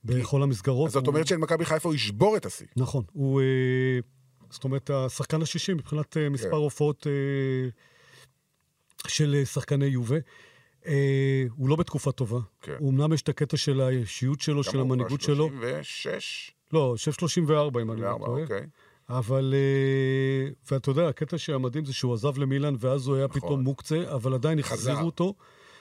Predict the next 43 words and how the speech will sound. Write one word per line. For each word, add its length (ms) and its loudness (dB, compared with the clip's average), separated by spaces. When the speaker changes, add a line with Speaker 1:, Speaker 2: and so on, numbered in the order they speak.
Speaker 1:
והאוהדים 320 2
קיבלו 260 0
אותו, 180 -2
כי 120 -4
הוא 80 -2
בכל 220 0
זאת, 200 -6
יש 100 -4
בו, 420 0
יש 80 -4
את 80 -6
המנהיגות 420 0
שלו, 240 -2
יש 80 -4
את 80 -4
היכולת 400 -2
שלו, 300 0
אבל 300 2
הוא 160 2
באיזשהו 380 0
מקום 260 0
מסמל, 580 2
אה, 60 2
דווקא 280 -4
את 100 -4
הדעיכה 380 0
של 160 -2
יובה. 280 0
אגב, 200 2
לצידו 440 0
יש 160 0
בלם 500 0
נהדר 380 0
שהביאו 360 0
השנה 280 2
מטורינו, 560 0
ממש 280 0
גנבו 300 2
לאינטר 320 0
אותו 260 0
ברגע 180 2
Speaker 2:
ברמר. 140 2
Speaker 1:
האחרון. 320 0